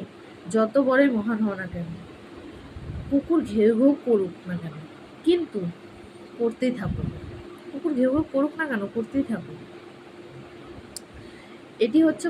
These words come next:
কখ-, কখনোই ঝগড়াঝাটিতে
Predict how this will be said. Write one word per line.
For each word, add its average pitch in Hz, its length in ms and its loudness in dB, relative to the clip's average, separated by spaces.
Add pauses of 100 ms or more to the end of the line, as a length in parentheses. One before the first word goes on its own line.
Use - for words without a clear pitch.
কখ-, 220 1000 2 (140)
কখনোই 269 540 2 (540)
ঝগড়াঝাটিতে 240 1300 -2